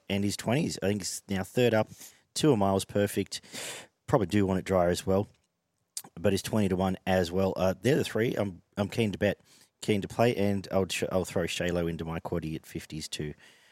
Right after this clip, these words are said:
Um, yeah, that's it for me.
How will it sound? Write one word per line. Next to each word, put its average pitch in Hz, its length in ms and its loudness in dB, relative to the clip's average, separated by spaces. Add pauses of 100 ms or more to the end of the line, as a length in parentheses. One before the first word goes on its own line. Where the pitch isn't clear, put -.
(240)
Um, 76 420 -6 (1800)
yeah, 90 140 2 (100)
that's - 180 -18
it - 60 -18
for 87 100 -8
me. 101 180 -4